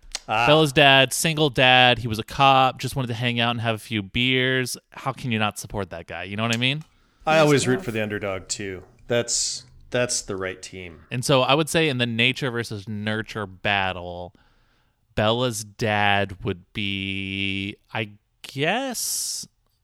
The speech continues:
Speaker 3: That's
Speaker 2: maybe like a sunset, Doctor London?
Speaker 3: So, I,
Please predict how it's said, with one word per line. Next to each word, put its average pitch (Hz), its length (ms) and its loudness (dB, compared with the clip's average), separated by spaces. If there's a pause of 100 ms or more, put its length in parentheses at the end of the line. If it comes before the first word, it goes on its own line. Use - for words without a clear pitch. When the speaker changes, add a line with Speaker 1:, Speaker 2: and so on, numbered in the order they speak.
(320)
Speaker 3:
That's 131 240 -12
Speaker 2:
maybe 127 400 -2
like 123 340 -4
a 107 100 -8
sunset, - 1080 -6 (640)
Doctor 139 240 0
London? 160 380 -4 (1080)
Speaker 3:
So, - 300 -6 (560)
I, 202 500 0